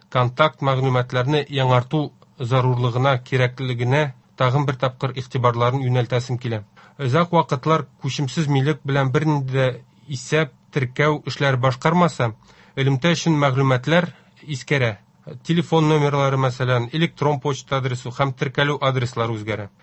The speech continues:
Реестрда актуаль контакт мәгълүматлары булу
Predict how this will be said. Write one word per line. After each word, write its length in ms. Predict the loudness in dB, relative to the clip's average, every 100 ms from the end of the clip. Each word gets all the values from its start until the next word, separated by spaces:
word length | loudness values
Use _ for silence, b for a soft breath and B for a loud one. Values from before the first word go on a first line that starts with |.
| b -4
Реестрда 680 | -2 -2 -2 -2 0 -2 -4 -6
актуаль 480 | -6 -2 0 0
контакт 640 | 2 0 -2 0 0 2 0
мәгълүматлары 680 | 0 2 0 0 0 0
булу 340 | 2 0 0